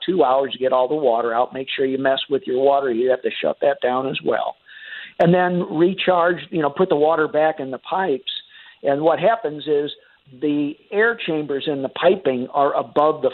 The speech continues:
flow line. So they typically, this is how you get the air back in those, uh, noise arrestor chambers, number one. But even if you did all that, I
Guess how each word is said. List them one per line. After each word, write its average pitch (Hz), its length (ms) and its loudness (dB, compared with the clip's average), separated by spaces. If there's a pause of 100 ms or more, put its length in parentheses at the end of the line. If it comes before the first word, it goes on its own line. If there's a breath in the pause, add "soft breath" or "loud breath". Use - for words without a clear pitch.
flow 165 260 4
line. 117 340 -4 (100)
So 131 160 -2
they 170 280 2
typically, 139 460 -2
this 156 200 0
is 143 100 -6
how 139 140 4
you 123 180 0
get - 240 0
the 107 160 -4 (100)
air 139 240 4
back 120 360 0
in 120 200 -4
those, 113 340 0 (340 loud breath)
uh, 113 220 2
noise 135 440 2
arrestor 117 480 0 (140)
chambers, 120 680 0 (320 loud breath)
number 131 280 4
one. 123 340 2
But 135 280 0
even 202 280 2
if 180 140 0
you 147 100 2
did 170 260 2
all 147 280 0
that, 147 360 0 (260 loud breath)
I 123 120 -4